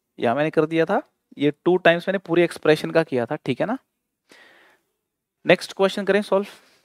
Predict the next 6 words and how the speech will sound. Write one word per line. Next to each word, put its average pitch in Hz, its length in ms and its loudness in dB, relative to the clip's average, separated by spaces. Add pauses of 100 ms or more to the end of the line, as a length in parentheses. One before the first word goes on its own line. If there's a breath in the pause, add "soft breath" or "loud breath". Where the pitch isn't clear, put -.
(1600)
चलो 185 240 4 (640)
नेक्स्ट 151 380 -6
बातें 160 340 2
सीखते - 400 -8
हैं 160 180 -4
अपन, 156 260 -4